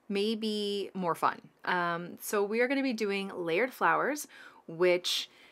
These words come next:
if you don't know, layering is when you are painting wet on dry.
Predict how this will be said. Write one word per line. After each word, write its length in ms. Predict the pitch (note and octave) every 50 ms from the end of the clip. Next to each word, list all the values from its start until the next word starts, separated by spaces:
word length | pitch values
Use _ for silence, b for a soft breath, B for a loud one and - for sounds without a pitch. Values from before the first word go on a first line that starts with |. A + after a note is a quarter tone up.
| b b _
if 140 | G3+ F#3+ -
you 80 | G3+
don't 280 | G3 A3+ C#4 C#4+ B3+ A#3
know, 380 | B3+ A#3 A3+ A3 G#3+ G#3+ G#3+ -
layering 720 | G3+ G3+ G3+ G#3 A3 A#3+ B3 B3+ B3 A#3+ A#3+ A#3 A#3 A3+ A3 -
is 260 | F#3 F3+ F3+ F#3 F3+
when 180 | F3+ F3 F3 F3
you 140 | E3+ E3+ E3+
are 80 | E3+
painting 540 | E3 - E3 E3 D#3+ - D#3+ D#3+ D#3+ - - -
wet 520 | E3 D3+ D#3 F3+ F#3 G3+ - - - - - _ _ _ _ _
on 300 | F3+ F3 E3+ E3+ F3 - - E3+
dry. 520 | - D#3 D3 D3+ C3+ F#2+ - - D2 -